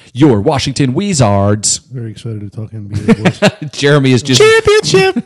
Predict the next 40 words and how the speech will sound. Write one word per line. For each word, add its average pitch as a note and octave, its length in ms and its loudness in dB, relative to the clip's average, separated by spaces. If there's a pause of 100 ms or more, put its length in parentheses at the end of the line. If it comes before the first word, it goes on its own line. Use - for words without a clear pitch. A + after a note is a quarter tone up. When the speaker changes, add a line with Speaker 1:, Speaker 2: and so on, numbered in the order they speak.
(140)
Speaker 2:
<laughs> C3+ 60 -20
Yeah, - 160 -8
champion B2 640 -18 (360)
in A#2+ 200 -16
what? A#2+ 240 -10 (200)
N A#2 120 -20
C - 140 -14
double A2+ 280 -10
A? C#3 180 -8
I C3 40 -12
mean, G#2+ 140 -12
that's D3+ 200 -2
about B2+ 200 -2
all - 80 0
they A2+ 120 -12
could G#2 220 -20
do. A#2+ 120 -20 (480)
Probably C3 140 -14
couldn't B2 180 -12
even A#2 120 -8
do B2 100 -4
that. C3 220 -6 (400)
Well, D#3 380 -6
the D3 200 -8
news D3+ 240 -4
everybody's C3 360 -4
been A#2 160 -10
waiting C3 260 -8
for A2 320 -18
is G#2+ 160 -8
that, E3+ 540 -2
uh, C3 240 -4
Speaker 1:
<laughs> - 40 -20
Speaker 2:
Wizards D3 300 -4
have B2+ 140 -12
finally C3 340 -10
signed A#2+ 300 -14
a G#2+ 40 -14
G A2+ 260 -10
M. A#2 200 -8